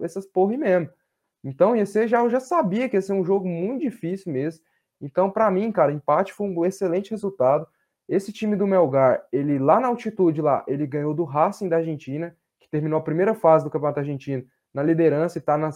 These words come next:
na segunda fase agora, tá em quarto lugar na frente do Boca e do River. Ganhou do Cuiabá, mas um ponto positivo foi que ele perdeu pra, fora de casa pro Racing, fora da altitude, e perdeu pro Cuiabá, fora da altitude.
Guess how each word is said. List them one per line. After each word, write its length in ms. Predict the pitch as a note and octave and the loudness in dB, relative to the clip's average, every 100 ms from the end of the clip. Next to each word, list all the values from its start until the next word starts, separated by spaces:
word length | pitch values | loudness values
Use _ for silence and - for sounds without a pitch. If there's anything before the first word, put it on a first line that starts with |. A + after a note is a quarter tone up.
| - | -6
na 180 | D3 D3 | -6 -6
segunda 320 | - D#3 D#3 | -6 -6 -4
fase 280 | - C#3 C3+ | 0 0 0
agora, 300 | C3 C3 B2+ - _ | 2 4 2 -4 _
tá 80 | C3 | -8
em 80 | C3 | 0
quarto 320 | D3+ D#3+ D#3+ | 2 2 0
lugar 240 | D3+ C#3 | -2 0
na 100 | C#3 | 0
frente 260 | B2 C#3 C3+ | -4 -6 -6
do 60 | C3 | -6
Boca 260 | C3 C#3 | -4 -4
e 20 | |
do 80 | C#3+ | -4
River. 360 | B2+ B2+ E3 F3+ _ _ - | -4 -2 -2 -6 _ _ -4
Ganhou 300 | C#3 F3+ G3 | 2 6 6
do 80 | G#3+ | 4
Cuiabá, 680 | G#3+ G#3 E3+ C#3 D3+ G#3 - _ _ | 2 4 6 6 4 2 -4 _ _
mas 220 | C#3 D#3 E3+ | -2 -2 0
um 80 | |
ponto 400 | F#3+ F3+ F#3+ G3+ | 0 2 2 0
positivo 600 | G3+ G3 F#3+ F#3+ F3+ D3 | -2 2 2 0 -2 -2
foi 240 | B2 - F3 | -2 -2 0
que 100 | F3+ | 0
ele 80 | D#3 | -2
perdeu 340 | E3 C#3+ G3+ | -2 2 2
pra, 120 | A#3+ A3 G3 D#3+ | 2 2 2 -2
fora 220 | - F3 | 4 4
de 100 | E3+ D#3+ | 4 -2
casa 360 | C3+ A#2 G#2+ - _ _ _ _ _ | 0 0 -2 -14 _ _ _ _ _
pro 100 | D3+ | -4
Racing, 460 | C#3 C#3 G#3 G#3+ | 2 4 2 -4
fora 220 | G3 D#3+ D3+ | -2 0 0
da 80 | |
altitude, 460 | D3+ D3 C#3+ E3 G3+ | -2 -4 -4 -2 -2
e 20 | |
perdeu 240 | G#3 G3+ F#3+ | 0 2 2
pro 100 | G3 | 2
Cuiabá, 320 | G#3+ F3+ F3 | 2 2 2
fora 180 | F3+ F3+ | 0 -2
da 60 | |
altitude. 540 | F#3 G3 A#3+ F3+ C#3 | -4 -6 -6 -4 -4